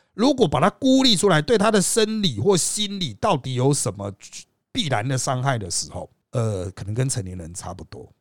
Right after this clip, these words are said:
哦，成年人会有伤害，未成年人也会有伤害。当然，这不是牵涉到性行为，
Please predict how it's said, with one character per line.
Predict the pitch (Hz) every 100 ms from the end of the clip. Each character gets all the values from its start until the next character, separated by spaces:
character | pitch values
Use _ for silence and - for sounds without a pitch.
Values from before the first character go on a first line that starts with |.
| _ _
哦， | 98
成 | - 170
年 | 202
人 | 151
会 | 170
有 | 113
伤 | - 117
害， | 123
未 | 113
成 | 131 101
年 | 90
人 | 92
也 | 87 76
会 | 101
有 |
伤 | - 76 69
害。 | - - _ _
当 | 175
然， | 170
这 | 170
不 | 143
是 | 135
牵 | 139
涉 | 131
到 | 127 120
性 | - 107
行 | 90 78
为， | 73